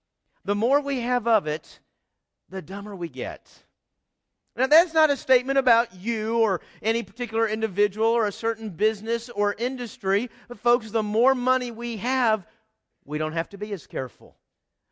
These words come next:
The, the more money we have, the margin for error gets wider and wider. The, the more money we have, the dumber we get. But look what happens in a recession.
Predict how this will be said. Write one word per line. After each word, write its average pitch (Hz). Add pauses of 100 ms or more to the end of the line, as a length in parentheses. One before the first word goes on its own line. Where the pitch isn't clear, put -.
The, 196
the 226
more 247
money 247
we 233
have, 226
the 202
margin 220
for 214
error 220 (180)
gets 196
wider 180
and 170
wider. 151 (560)
The, 180
the 180
more 185
money 180
we 180
have, 190
the 196
dumber 185 (220)
we 226
get. 262
But 196
look 233
what 220
happens 202
in 180
a 170
recession. 165